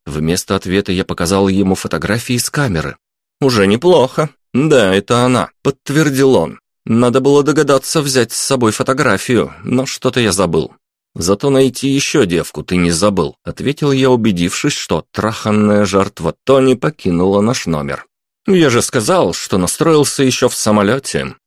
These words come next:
Поведение компаньона перешло в разряд странного. Пусть я его знал несколько дней,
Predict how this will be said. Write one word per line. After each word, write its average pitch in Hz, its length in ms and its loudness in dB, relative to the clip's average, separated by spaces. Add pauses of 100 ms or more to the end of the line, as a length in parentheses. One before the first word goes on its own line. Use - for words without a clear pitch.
(360)
Поведение 120 540 2
компаньона 104 760 2
перешло 104 460 0
в 90 100 0
разряд 82 420 -2
странного. 87 800 -4 (260)
Пусть - 260 -4
я 85 180 0
его 90 180 0
знал 90 300 0
несколько 92 460 -2
дней, 80 460 -2